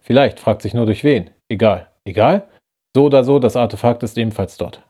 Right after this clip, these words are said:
Also werden wir hingehen und herausfinden, was vor sich geht."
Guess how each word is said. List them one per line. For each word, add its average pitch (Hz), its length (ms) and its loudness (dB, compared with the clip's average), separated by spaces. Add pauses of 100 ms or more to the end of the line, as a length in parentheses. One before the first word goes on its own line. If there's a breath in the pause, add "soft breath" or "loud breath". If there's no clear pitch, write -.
(100)
Also 117 300 2
werden 120 240 2
wir 110 80 2
hingehen 160 400 2
und 127 100 -8
herausfinden, 123 480 0
was 110 140 -2
vor 110 160 2
sich 87 180 -14
geht." - 240 -14